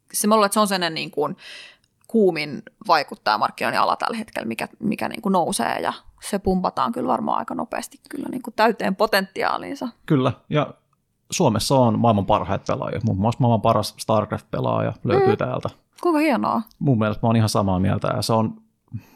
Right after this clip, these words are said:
Speaker 2: mä en niinku, mä en keksi parempaa vertauskuvaa tähän herraa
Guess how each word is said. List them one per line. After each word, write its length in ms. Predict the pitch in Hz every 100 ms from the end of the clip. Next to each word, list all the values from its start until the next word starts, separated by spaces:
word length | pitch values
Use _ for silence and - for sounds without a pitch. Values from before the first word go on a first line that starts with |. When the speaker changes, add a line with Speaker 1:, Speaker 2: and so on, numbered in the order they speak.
| _
Speaker 2:
mä 140 | 117 120
en 60 |
niinku, 260 | 123 123 127
mä 80 | -
en 60 | 127
keksi 220 | - 139
parempaa 440 | - 139 117 120
vertauskuvaa 920 | 123 123 104 101 - 101 147 95 143 - _ _ _ -
tähän 240 | 104 95
herraa 540 | 117 104 98 98 -